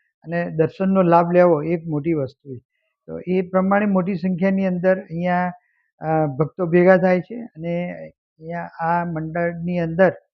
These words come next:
એનું સ્થાપન કરવામાં આવે છે દસ દિવસ માટે. દરરોજ અહીંયા અલગ અલગ ભજન મંડળો આવે છે, અલગ અલગ, અ, સેલિબ્રિટીઝ આવતી હોય છે, અલગ અલગ, અ, કલાકારો આવતા હોય છે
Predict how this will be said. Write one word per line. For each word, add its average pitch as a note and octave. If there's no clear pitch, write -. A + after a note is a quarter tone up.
એનું F3
સ્થાપન D#3+
કરવામાં D3+
આવે D3
છે A3
દસ D#3
દિવસ C3+
માટે. A#2+
દરરોજ F#3+
અહીંયા G#3
અલગ F#3+
અલગ F#3+
ભજન D#3+
મંડળો F3+
આવે F#3
છે, F#3+
અલગ F3+
અલગ, F3+
અ, E3
સેલિબ્રિટીઝ D#3+
આવતી F3
હોય F3+
છે, G3+
અલગ F#3+
અલગ, G3
અ, F3
કલાકારો E3
આવતા F3+
હોય F3+
છે F#3+